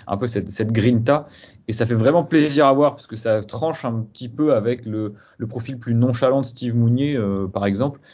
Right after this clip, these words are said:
Euh, lui, Satriano, c'est vraiment quelque chose dans, dans l'envie. Et je, on en parlait, Quentin, contre Lyon, lorsqu'on le regardait un, un petit peu. Euh, je, je pense que ce joueur, euh, je dis pas que ce sera un crack mondial et un futur Ballon d'Or, évidemment,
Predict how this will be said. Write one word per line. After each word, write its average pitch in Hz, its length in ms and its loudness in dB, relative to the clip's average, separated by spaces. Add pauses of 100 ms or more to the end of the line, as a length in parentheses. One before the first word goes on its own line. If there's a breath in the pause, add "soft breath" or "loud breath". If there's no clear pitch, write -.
(320 loud breath)
Euh, 98 180 0
lui, 117 160 0
Satriano, 104 460 2
c'est 95 480 -2 (420)
vraiment 120 240 2
quelque 113 300 0
chose 120 200 -4
dans, 98 160 0
dans 107 200 4
l'envie. 123 400 2 (400 loud breath)
Et 110 440 2
je, 107 220 0
on 120 140 2
en 113 100 4
parlait, 143 300 2
Quentin, 123 400 -4
contre 107 280 -4
Lyon, 127 220 0
lorsqu'on 110 240 0
le 104 80 0
regardait 107 380 0
un, 98 200 0
un 101 140 -2
petit 101 140 -8
peu. 139 240 2 (400 loud breath)
Euh, 98 640 4
je, 104 120 -2 (300)
je 110 100 -2
pense 147 260 -2
que 110 160 -2
ce 104 200 -2
joueur, 120 520 2
euh, 95 600 -2 (960)
je 107 60 -2
dis 104 100 -2
pas 139 100 4
que 139 60 0
ce - 80 -8
sera 117 80 2
un 110 60 4
crack 113 200 0
mondial 117 300 4
et 117 40 0
un 107 60 0
futur 107 240 -6
Ballon 107 200 2
d'Or, 123 180 2
évidemment, 110 420 -2